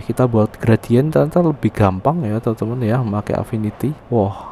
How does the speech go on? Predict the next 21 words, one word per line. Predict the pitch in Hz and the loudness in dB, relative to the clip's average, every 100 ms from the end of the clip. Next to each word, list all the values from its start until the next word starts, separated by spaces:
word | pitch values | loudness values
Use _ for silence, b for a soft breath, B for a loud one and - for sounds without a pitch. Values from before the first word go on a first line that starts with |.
| - | -10
ngeri | 151 196 | 2 4
loh. | 147 90 - - | 4 0 -4 0
Ini | 139 170 | 0 2
bahkan | 107 - 147 | 2 2 0
bisa | 113 - 104 | 0 0 0
ngukur | 107 - 151 | 2 4 6
ya | 98 | 4
kita | 110 127 | 2 0
ya, | 113 104 | 0 0
teman-teman | 110 117 110 101 | -4 -4 -2 -2
ya. | |
Jadi | 107 110 131 | -2 -4 0
buat | 110 101 | 0 0
kalian | - 110 123 | 2 2 2
yang | 120 104 101 | 0 -4 -6
mungkin | 101 101 101 104 98 - - - | -10 -8 -6 -6 -8 -12 -14 -10
ngukur, | 101 - 92 - - - | -8 -2 -2 -2 -6 -6
eh, | 110 104 | -4 -4
spanduk, | - - 110 180 156 123 - | -8 -2 2 2 0 -2 -4
M | 117 | -2
M | 131 | -2